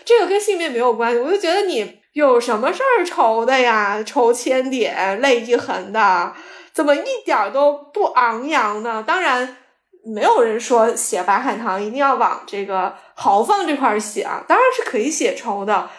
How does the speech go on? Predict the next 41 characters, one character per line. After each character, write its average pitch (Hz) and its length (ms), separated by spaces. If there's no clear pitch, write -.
就 392 200
是 - 380
宝 226 260
玉 294 100
的 294 120
这 302 100
个 285 100
诗， 285 220
整 208 360
个 339 200
的 254 120
基 285 260
调 277 220
给 254 100
我 277 120
们 208 100
的 240 80
感 220 240
觉 202 100
就 262 120
是， 269 80
它 392 220
就 370 160
非 359 240
常 226 300
的， 220 120
非 226 220
常 202 240
的 190 360
凄 302 280
美、 202 460
哀 240 200
伤、 233 380
婉 208 260
约， 226 260
就 349 100
你 269 100
觉 277 120
得 359 100
变 453 240
化 339 240